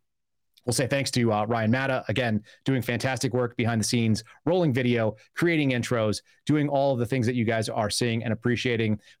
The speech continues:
Follow him on Twitter. It's at Ryan Media, at Ryan Matta Media, sorry, M A T T A, Ryan Matta Media. Ryan, do you wanna tell people about the, uh, show that you're running now and, and the time that's, uh, on Rumble as well,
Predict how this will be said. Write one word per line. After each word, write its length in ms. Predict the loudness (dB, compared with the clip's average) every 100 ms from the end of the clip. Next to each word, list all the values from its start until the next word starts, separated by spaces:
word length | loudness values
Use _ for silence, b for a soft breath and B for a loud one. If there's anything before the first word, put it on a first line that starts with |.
| -4
Follow 240 | 0 2
him 240 | 0 0 -2
on 240 | 0 0 0
Twitter. 320 | -2 0 0
It's 180 | -2 -6 -4
at 220 | -4 -6 -6
Ryan 440 | -2 0 0 -2 -2
Media, 640 | 0 2 4 4 2 0 -2 _ _ _ _ _ _ _ -8
at 180 | -6 -2
Ryan 240 | -2 0 0
Matta 200 | 0 0
Media, 300 | 0 0 0
sorry, 320 | -2 -2 -2
M 200 | -4 -2
A 160 | -2 0
T 160 | 0
T 220 | 0 0
A, 160 | 0 -2
Ryan 320 | -2 -2 -2
Matta 260 | 0 -2 -2
Media. 340 | -2 -2 -2 0
Ryan, 320 | -2 0 0
do 80 | 0
you 40 |
wanna 120 | 2
tell 160 | 0 0
people 240 | 0 0
about 180 | 0 0
the, 160 | 0 0
uh, 40 |
show 200 | 0 0
that 100 | 2
you're 200 | 0 0
running 240 | 0 0
now 220 | 0 0 0
and, 120 | 0
and 180 | 0 -2
the 40 |
time 340 | -2 -2 0
that's, 220 | 0 0 -2
uh, 60 |
on 340 | -2 -2 0 0
Rumble 240 | 0 0
as 100 | 0
well, 220 | 0 -2